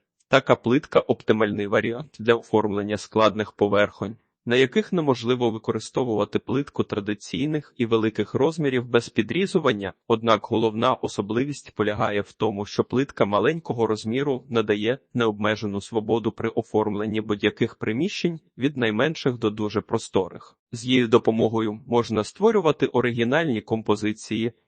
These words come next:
та візерунки в мозаїчному стилі, виділяти функціональні зони і багато іншого,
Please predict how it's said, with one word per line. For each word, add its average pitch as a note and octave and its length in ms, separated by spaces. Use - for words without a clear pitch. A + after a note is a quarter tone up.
та F3+ 120
візерунки C#3 640
в - 120
мозаїчному G#2+ 720
стилі, - 460
виділяти E3 540
функціональні A2 800
зони D#3+ 440
і C3 60
багато A2 540
іншого, A2+ 560